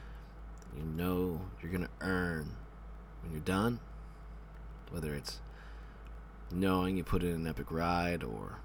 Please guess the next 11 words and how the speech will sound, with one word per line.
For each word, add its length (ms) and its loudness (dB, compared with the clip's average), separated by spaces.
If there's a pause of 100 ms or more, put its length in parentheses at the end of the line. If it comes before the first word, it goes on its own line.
(540)
maybe 160 -4
a 40 -2
beer, 560 6
a 180 -4
burrito. 460 8 (2250)
You 140 -8
tell 180 6
yourself 460 6
you're 80 0
getting 240 0
stronger, 680 2